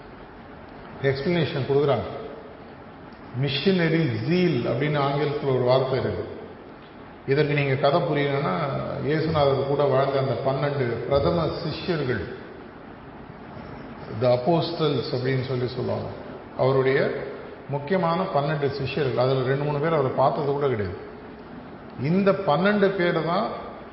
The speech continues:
உலகத்துல ஒவ்வொரு மூலைக்கும் கிளம்பி போறாங்க. இது எப்பேற்பட்ட மார்க்கம், இதை பத்தி உலகத்துக்கு சொல்லணும். இப்பேற்பட்ட ஒரு தேவதூதர் வாழ்ந்தாரு, சரியா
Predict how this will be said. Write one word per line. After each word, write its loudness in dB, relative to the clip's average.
உலகத்துல 4
ஒவ்வொரு 4
மூலைக்கும் 0
கிளம்பி 0
போறாங்க. -2
இது 4
எப்பேற்பட்ட 4
மார்க்கம், 2
இதை 4
பத்தி 0
உலகத்துக்கு 2
சொல்லணும். -4
இப்பேற்பட்ட 0
ஒரு 4
தேவதூதர் 4
வாழ்ந்தாரு, 0
சரியா 4